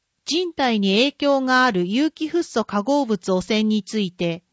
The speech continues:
防衛省は米軍横田基地からの漏出を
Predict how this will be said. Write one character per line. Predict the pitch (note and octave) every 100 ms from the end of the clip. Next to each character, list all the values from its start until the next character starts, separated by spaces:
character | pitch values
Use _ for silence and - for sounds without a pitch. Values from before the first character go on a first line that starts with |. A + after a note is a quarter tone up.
| _ _ _ -
防 | B3 C4+
衛 | C#4+ C4+
省 | - G#3 F#3+
は | F#3+ - _
米 | G#3 C#4
軍 | C#4+ D#4 D4+
横 | D4+ D#4+
田 | D#4 D#4
基 | -
地 | -
か | - B3+
ら | G#3+
の | F#3+
漏 | F#3 G#3 A3+
出 | - - G#3+
を | G#3